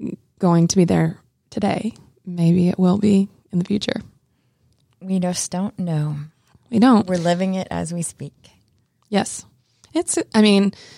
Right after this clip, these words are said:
Speaker 1: it's an exciting time. <laughs> I would, it's an exciting time to be alive. <laughs> It's, it's been really fun to watch this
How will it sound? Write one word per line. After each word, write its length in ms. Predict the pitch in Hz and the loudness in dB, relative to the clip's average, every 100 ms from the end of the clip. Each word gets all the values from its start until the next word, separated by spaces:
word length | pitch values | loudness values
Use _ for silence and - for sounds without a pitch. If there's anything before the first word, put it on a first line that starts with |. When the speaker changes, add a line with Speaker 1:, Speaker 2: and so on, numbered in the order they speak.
| - _ _ | -20 _ _
Speaker 1:
it's 160 | - - | -6 -2
an 80 | 370 | -2
exciting 640 | 381 - 214 254 240 - - _ _ _ | -2 0 2 2 2 0 -10 _ _ _
time. 600 | - 175 190 214 196 190 - | -6 0 2 4 2 -2 -6
<laughs> 140 | - 240 | -14 -6
I 120 | 220 | -4
would, 160 | 180 170 208 | -2 -4 -10
it's 120 | _ - | _ -18
an 60 | |
exciting 400 | - - 320 339 | -16 -4 0 2
time 180 | 226 240 | 2 2
to 60 | 214 | 2
be 80 | 196 | 2
alive. 360 | 180 170 185 | 2 0 -2
<laughs> 480 | 330 349 190 180 466 - 403 - | -2 -2 -2 -2 -2 -4 -8 -6
It's, 500 | 302 - 294 240 269 - | -8 -6 -2 0 0 0
it's 220 | 233 226 | 0 2
been 240 | 220 233 | 2 4
really 420 | 240 247 247 214 190 | 4 4 4 4 2
fun 680 | - _ 196 180 180 185 | -4 _ 0 2 2 2
to 140 | 185 185 | 0 0
watch 440 | 180 160 - - | 2 2 0 -6
this 340 | - 180 - | -2 -2 -4